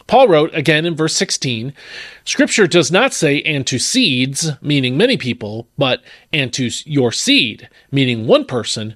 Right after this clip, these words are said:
who is Christ." It is our connection to Christ by faith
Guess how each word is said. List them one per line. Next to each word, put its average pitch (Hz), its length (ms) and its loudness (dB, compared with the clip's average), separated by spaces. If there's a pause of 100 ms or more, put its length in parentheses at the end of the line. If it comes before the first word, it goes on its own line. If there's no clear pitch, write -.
(100)
who 131 160 0
is 110 100 -2
Christ." - 680 -2 (640)
It 185 120 4
is 202 140 4
our 214 180 4
connection 208 680 0
to - 120 -2
Christ - 640 0 (100)
by 147 160 0
faith 151 540 0